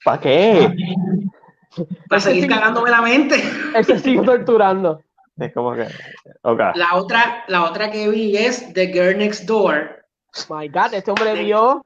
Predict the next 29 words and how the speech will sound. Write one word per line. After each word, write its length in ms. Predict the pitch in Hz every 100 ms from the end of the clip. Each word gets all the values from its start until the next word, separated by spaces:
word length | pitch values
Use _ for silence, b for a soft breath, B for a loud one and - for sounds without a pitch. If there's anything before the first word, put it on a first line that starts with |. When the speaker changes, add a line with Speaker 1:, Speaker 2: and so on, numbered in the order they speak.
| _
Speaker 3:
y 80 | -
después 280 | 262 247 247
vio 120 | 269
Speaker 1:
Yo, 60 | 302
Speaker 3:
The 80 | 285
Girl 120 | 269
Speaker 1:
yo 80 | -
no 80 | -
he 60 |
Speaker 3:
Next 140 | 214 262
Door. 140 | 247
Speaker 1:
visto 240 | 208 202
esa 300 | 151 156 185
película. 540 | 190 165 147 143 123 113
Yo 100 | 123
he 40 |
leído 260 | 143 170 180
sobre 220 | 190 190
la 120 | 180
película 400 | 175 180 190 185
y, 160 | 135 127
y 160 | 127 127
vi 460 | 120 131 151 175 -
el 260 | 139 139 -
clip 260 | 123 139 147
de 100 | 147
la 80 | 127
escena 320 | 120 117 131
final. 420 | 127 113 107 98